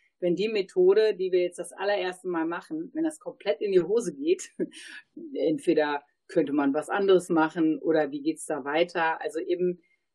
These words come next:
das so auch ein bisschen zu antizipieren, dass auch mal vielleicht alle einen angucken und sagen, „Äh, wie? Meinst du, das passt jetzt? <laughs> Oder was soll denn das bringen?“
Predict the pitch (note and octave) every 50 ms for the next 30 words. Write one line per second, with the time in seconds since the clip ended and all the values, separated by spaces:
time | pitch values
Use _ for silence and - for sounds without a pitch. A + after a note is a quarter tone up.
0 | _ - F3 F3+ F#3 F3+ - - F#3+ F#3+ F#3 F#3 F#3+ - - F3+ G3+ G3+ G#3 G3
1 | G#3 G3+ - G#3+ G3 - - - F#3 F#3+ G3 - F#3 F3+ - - F3+ - - -
2 | B3+ F#3 D3+ B2+ - _ _ _ _ - E3 D#3 - - - E3+ D#3+ D#3 - E3
3 | D3+ D3 D3 D3 D3 C#3 - - E3 D3+ C#3+ C#3+ - - D#3 D#3 - - D3 D3+
4 | D3+ - D3 D3+ D#3+ - - E3+ D#3+ - D#3 D3+ D3 C#3 D#3 D3+ D3 C#3+ C#3+ C3+
5 | - D3+ C#3+ C#3 C#3 C3 C3+ C3 C3 _ _ _ _ _ _ - C#3 C#3 D#3 F3+
6 | G3 G#3 A3+ A#3+ A#3+ A#3+ _ _ _ _ _ - D3+ D#3+ D#3+ D#3 D#3 - - E3+
7 | D#3 D#3 D3+ - - - - - - E3+ F3+ - - - A3 G#3 G#3 G#3 G#3 -
8 | - - - - - F#3+ - - - - - - - E3+ D#3+ E3 D#3 - - E3
9 | D#3+ C3 D3 D#3+ F3 F#3+ F#3 F#3 F3 D#3+ D3+ D3+ - - - C3+ D3 D#3+ E3 F#3
10 | G3+ A3 B3 C4 C4+